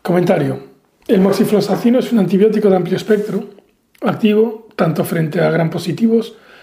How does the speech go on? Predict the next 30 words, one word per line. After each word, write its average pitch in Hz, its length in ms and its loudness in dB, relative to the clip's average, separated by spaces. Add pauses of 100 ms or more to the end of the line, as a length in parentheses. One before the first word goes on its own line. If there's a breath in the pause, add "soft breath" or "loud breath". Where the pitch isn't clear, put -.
(120 loud breath)
como 160 200 -2
frente 156 260 -4
a 156 60 0
gram 190 240 2
negativos. 160 640 -4 (520 soft breath)
Actúa 220 280 2
inhibiendo 214 680 2 (380)
la 156 200 -2
topoisomerasa, 190 840 -2 (1600 loud breath)
una 202 160 4
enzima 220 300 4
necesaria 196 480 2
para 170 140 2
separar 165 420 0
el 165 120 0
A 180 80 2
D 180 120 2
N 165 100 0
bacteriano 185 640 -2 (600 loud breath)
y, 220 80 4
por 202 160 2
lo 214 80 4
tanto, 208 440 2
inhibe 190 280 4
la 180 80 4
replicación 180 560 2
del 151 100 2
A 147 80 0
D 139 140 0
N. 131 200 -8